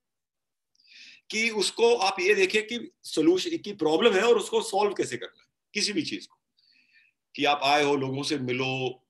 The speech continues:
ये करो, वो करो, लेक-, लेकिन ज्यादा भी push मत करो कि लोग तंग हो जाए। तो हर जो, हर रोल जो है, हर रोल भी एक challenge है। हर समय ऊपर नीचे जाते हैं। आप देखिए पूरा जो देश है, ये एक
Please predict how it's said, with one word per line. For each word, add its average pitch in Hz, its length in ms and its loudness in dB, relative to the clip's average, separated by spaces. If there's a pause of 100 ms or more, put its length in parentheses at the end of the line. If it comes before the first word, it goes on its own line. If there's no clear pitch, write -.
(180)
ये 123 200 -4
करो, 131 240 -4
वो 123 360 -2
करो, 127 600 -6
लेक-, 120 180 -4
लेकिन 123 500 -6
ज्यादा 113 320 0
भी 180 100 2
push 190 300 2
मत 165 140 -2
करो 160 180 4
कि 160 120 2
लोग 147 200 2
तंग 123 220 -6
हो 107 100 -6
जाए। 92 120 -6 (960)
तो 220 300 -2
हर - 500 -4 (120)
जो, 226 400 0 (240)
हर 143 460 -2
रोल 160 520 4
जो 214 160 4
है, 107 100 0 (460)
हर 180 120 0
रोल 170 320 4
भी 214 180 0
एक 185 160 2
challenge 120 400 0
है। 110 240 -4 (360)
हर 147 140 2
समय 165 560 2
ऊपर 147 260 0
नीचे 147 280 0
जाते 127 280 -2
हैं। 135 80 2
आप 127 260 -2
देखिए 131 280 0
पूरा 139 240 -2
जो 143 160 -4
देश 123 380 2
है, - 100 -18 (680)
ये 143 420 0
एक 151 160 -4